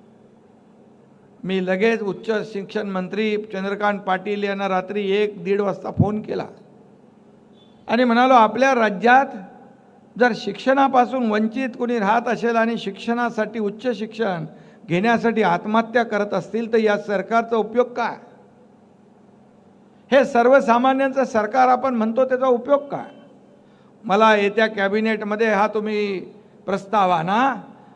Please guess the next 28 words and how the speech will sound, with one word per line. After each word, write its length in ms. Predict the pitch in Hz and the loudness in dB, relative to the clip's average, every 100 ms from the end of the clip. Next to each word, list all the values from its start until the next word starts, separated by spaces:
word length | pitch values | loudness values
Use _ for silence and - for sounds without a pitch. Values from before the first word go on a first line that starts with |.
| - - | -20 -4
आणि 240 | 180 202 | -2 -2
तुम्हाला 360 | 202 190 202 190 | -4 -2 0 -2
सांगतो, 380 | 190 190 190 208 | -2 -4 -2 -4
पन्नास 520 | 208 190 202 208 - | -2 -4 0 0 -2
टक्के 260 | 208 208 202 | -10 -6 -6
फी 220 | - 214 | -4 -6
सरकार 460 | 202 190 185 208 196 | -4 -4 -2 -2 0
भरत 220 | 185 202 | 0 0
होते, 200 | 202 208 | -2 -2
ते 140 | 208 214 | 0 0
शंभर 500 | 208 214 226 254 247 | 0 -2 2 4 4
टक्के 340 | 233 226 226 | 2 0 0
करून 320 | 220 208 196 | 2 4 4
टाकली. 340 | 185 156 135 127 - - - - - - - - - - | 2 0 -4 -10 -14 -20 -20 -20 -20 -20 -20 -20 -16 -2
शंभर 320 | 202 214 226 | 2 6 6
टक्के 340 | 202 202 214 | 4 0 -2
फीमध्ये 500 | 208 175 208 208 196 | -2 0 0 2 0
सवलत 400 | 180 180 175 208 | 0 -2 0 0
देण्याचं 360 | 180 185 185 180 | 0 -2 -2 -4
काम 280 | 175 160 156 | -4 -4 -4
आपण 240 | 147 - | -8 -10
केलं. 840 | - - - - - - - - 165 | -12 -14 -20 -20 -20 -20 -20 -14 -8
आता 160 | 165 | -6
कुणीही 360 | 190 185 208 220 | -4 -2 0 0
उच्च 360 | 202 214 185 | 0 -4 -6
शिक्षण 340 | 165 160 175 165 | -8 -12 -12 -10
घेऊ 180 | 156 156 | -12 -12
शकतं. 340 | 156 - - | -16 -20 -20